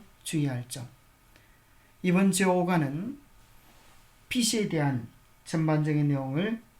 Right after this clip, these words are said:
다루게 되겠습니다. 부자는 가난한 자를 주관하고 빚진 자는 채주의 종이 되느니라. 잠언 이십이 장 칠 절. 토의할 문제,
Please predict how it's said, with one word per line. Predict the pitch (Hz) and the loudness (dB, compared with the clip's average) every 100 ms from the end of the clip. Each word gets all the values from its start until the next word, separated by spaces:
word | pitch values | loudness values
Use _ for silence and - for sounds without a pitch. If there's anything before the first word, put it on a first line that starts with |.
| - | -6
다루게 | 151 139 139 131 | -4 -4 -6 -8
되겠습니다. | 139 135 127 - - - - - - - - - - _ _ | -8 -8 -10 -12 -14 -16 -18 -20 -20 -20 -20 -20 -20 _ _
부자는 | - 175 185 175 175 160 - | -6 2 4 6 6 2 -2
가난한 | 180 180 185 185 190 | 2 2 4 2 2
자를 | 190 185 196 190 | 2 2 0 -2
주관하고 | - 202 202 196 190 208 208 208 - | -4 2 4 4 0 0 -2 -6 -4
빚진 | 190 - 220 208 | -4 -4 -4 0
자는 | 208 226 220 | 0 0 -4
채주의 | 226 202 175 175 175 160 151 | -2 -2 0 2 2 2 -4
종이 | - 175 175 180 175 | -6 -2 0 0 -4
되느니라. | 170 156 147 131 - - - - - - - - | -4 -2 -4 -6 -12 -18 -20 -20 -20 -20 -20 -10
잠언 | - 165 165 165 | 0 2 4 2
이십이 | 170 - 170 | 0 -2 -2
장 | 170 180 175 175 | 0 2 0 -4
칠 | - 151 - | -6 -6 -6
절. | 135 143 - - - - _ - - - - _ _ - - | -14 -16 -20 -20 -20 -20 _ -20 -20 -20 -20 _ _ -20 -6
토의할 | - 170 160 151 | 2 4 4 4
문제, | 147 143 139 135 165 226 | 4 2 0 -2 -2 -4